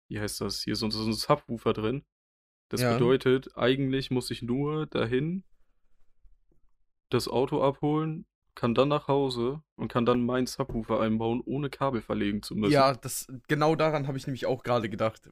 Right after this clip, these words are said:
Speaker 2: Wie praktisch.
Speaker 1: Ich weiß, ich weiß nicht genau, was das für einer ist,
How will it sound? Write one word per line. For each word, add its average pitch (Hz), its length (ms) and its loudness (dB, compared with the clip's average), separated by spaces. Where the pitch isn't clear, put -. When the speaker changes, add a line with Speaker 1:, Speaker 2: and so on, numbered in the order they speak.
Speaker 2:
Wie 123 100 -6
praktisch. 113 460 -2
Speaker 1:
Ich - 160 -8
weiß, 127 520 0
ich 113 120 -8
weiß 127 280 2
nicht 151 240 0
genau, 139 400 0
was 139 180 -2
das - 220 -4
für - 160 0
einer 104 280 -2
ist, 127 360 -6